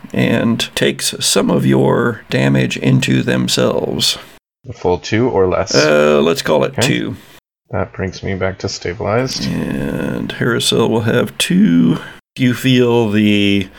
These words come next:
Speaker 1: uh, holy warmth of healing light pass through you. Um, that connection to the beyond, to the divine. You, you feel, uh, Harrisel take some of that, uh,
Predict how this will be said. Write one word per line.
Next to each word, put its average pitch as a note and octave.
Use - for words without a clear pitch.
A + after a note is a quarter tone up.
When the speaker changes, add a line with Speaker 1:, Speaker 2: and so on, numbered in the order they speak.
Speaker 1:
uh, F#2+
holy A2
warmth G#2
of G2
healing G#2
light G2+
pass A2
through G#2+
you. G2
Um, G2
that G2+
connection A2
to A2+
the G#2+
beyond, A2+
to B2
the A2+
divine. A#2
You, A2
you A2
feel, G#2
uh, G#2+
Harrisel A2
take -
some C3+
of B2+
that, C3
uh, B2+